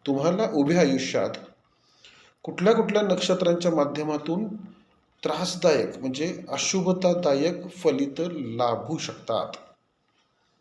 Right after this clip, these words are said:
लाभतात नाही म्हटलं मी, लाभू शकतात.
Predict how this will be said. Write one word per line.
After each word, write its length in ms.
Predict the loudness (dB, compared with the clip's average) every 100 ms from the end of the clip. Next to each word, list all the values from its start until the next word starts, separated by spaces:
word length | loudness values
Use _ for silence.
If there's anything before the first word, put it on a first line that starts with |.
| _ -10
लाभतात 720 | -2 2 2 -2 2 2 2 -2
नाही 160 | 0
म्हटलं 280 | -2 -4 -6
मी, 200 | -6 -8 -10 -16 -20 -14
लाभू 440 | -6 0 0 0 -6
शकतात. 400 | -6 -8 -12